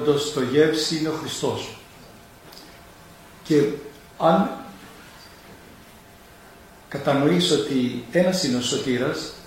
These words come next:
γιατί να επιρρεφανεύεσαι; Και νομίζω και ο ψυχολόγος και ο πνευματικός, το πιο σημαντικό είναι να ζαρώνουμε,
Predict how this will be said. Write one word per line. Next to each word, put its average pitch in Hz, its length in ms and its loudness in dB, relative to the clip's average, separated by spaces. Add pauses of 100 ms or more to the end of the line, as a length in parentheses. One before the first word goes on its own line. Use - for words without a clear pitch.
(460)
γιατί 165 280 -2
να 175 100 0
επιρρεφανεύεσαι; 120 1000 -6 (2250)
Και 156 80 -6
νομίζω 160 580 2 (340)
και 165 100 -2
ο 147 40 -2
ψυχολόγος 143 960 0 (260)
και 151 80 -6
ο 139 40 -2
πνευματικός, 139 840 -2 (480)
το 135 60 -8
πιο 165 160 -2
σημαντικό 160 440 0
είναι 170 160 -2
να 147 60 -4
ζαρώνουμε, 139 640 2